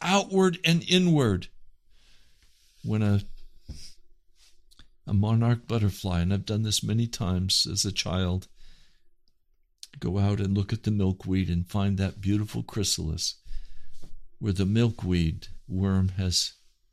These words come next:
has formed that chrysalis, and then hang it in a terrarium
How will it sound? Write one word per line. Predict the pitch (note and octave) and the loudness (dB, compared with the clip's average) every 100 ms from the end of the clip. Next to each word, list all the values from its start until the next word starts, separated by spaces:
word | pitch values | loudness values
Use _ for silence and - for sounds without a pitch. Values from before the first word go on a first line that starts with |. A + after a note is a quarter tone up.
| _ _ _ - - - - | _ _ _ -20 -20 -20 -10
has | F#2+ - | -4 -4
formed | - A2 G#2+ F#2+ F#2+ | 0 0 2 2 0
that | G2 A2 - | -4 -4 -8
chrysalis, | - A2+ - D2+ D#2+ - - _ - _ _ _ _ _ - _ _ _ _ _ _ _ _ _ _ _ _ _ _ _ - | -4 0 0 0 -6 -6 -8 _ -20 _ _ _ _ _ -20 _ _ _ _ _ _ _ _ _ _ _ _ _ _ _ -4
and | G#2 | 0
then | G#2 G2+ | 2 2
hang | G#2+ B2+ B2+ | 2 0 0
it | B2 | 0
in | A#2+ A#2+ | 0 0
a | |
terrarium | A#2 - A#2 A2+ F2 D#2+ D2+ | 0 -2 0 2 2 2 0